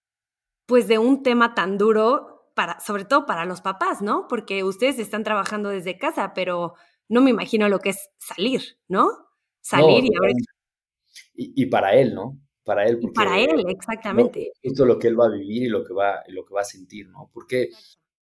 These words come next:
Speaker 2: un poquito lo que tú decías, yo, yo trato de hablar mucho desde mi punto de vista, no solo de mi experiencia, sino de cómo lo veo. Y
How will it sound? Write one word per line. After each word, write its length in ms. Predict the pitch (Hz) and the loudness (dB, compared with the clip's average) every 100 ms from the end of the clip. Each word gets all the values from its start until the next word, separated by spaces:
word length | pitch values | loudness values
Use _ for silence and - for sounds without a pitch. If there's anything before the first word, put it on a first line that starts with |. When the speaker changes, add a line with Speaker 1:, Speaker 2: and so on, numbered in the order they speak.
| _ _ _ | _ _ _
Speaker 2:
un 120 | 175 | -6
poquito 240 | 208 214 208 | -4 0 2
lo 100 | 131 | 2
que 60 | |
tú 100 | 131 | 0
decías, 480 | 151 143 147 - - 120 | -4 0 0 -2 -10 _
yo, 260 | 117 135 139 - _ _ _ | -4 -4 -6 -14 _ _ _
yo 160 | 117 139 | -6 0
trato 260 | 151 147 | 2 4
de 20 | 139 | 2
hablar 160 | 117 | 0
mucho 240 | 113 110 123 | -4 -8 -10
desde 160 | 113 | -12
mi 100 | 98 | -14
punto 280 | 92 107 113 | -20 -18 -16
de 40 | 107 | -14
vista, 180 | 107 | -10
no 120 | 123 131 | -6 0
solo 200 | 151 160 | 2 4
de 80 | |
mi 240 | 120 110 107 | 2 -2 -6
experiencia, 580 | - - 110 113 113 107 | -10 -14 -10 -6 -6 -6
sino 200 | 104 87 | -8 -14
de 140 | - | -14
cómo 220 | - 101 | -12 -10
lo 120 | 98 101 | -6 -4
veo. 180 | 104 - _ _ _ _ _ - | -4 -6 _ _ _ _ _ -4
Y 460 | 127 120 120 123 | -2 2 0 -2